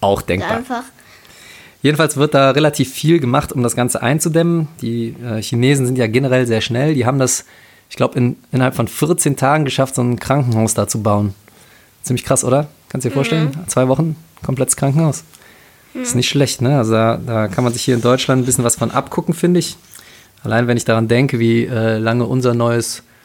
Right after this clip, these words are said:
Speaker 1: Schulgebäude schon geplant ist und wann das gebaut werden soll. Das ist also ein Prozess, der sich über mehrere Jahre,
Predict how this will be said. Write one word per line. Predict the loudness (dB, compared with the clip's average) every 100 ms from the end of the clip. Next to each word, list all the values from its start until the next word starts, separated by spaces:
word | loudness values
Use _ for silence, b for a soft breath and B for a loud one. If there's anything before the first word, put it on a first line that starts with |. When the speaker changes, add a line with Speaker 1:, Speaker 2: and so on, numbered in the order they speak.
| b
Speaker 1:
Schulgebäude | -2 2 4 2 2 2 2
schon | 0 0
geplant | 0 0 2 2 2
ist | -2 0
und | 0 0
wann | 2
das | 0
gebaut | 0 2 2 2
werden | 0 0
soll. | 0 2 0 -4 B B B B _
Das | -14
ist | -10 -6
also | -4 -2
ein | -4
Prozess, | -4 -4 0 0 0
der | -2 -2
sich | -2
über | -2
mehrere | 0 0 0
Jahre, | -2 0 2 2 2 0 0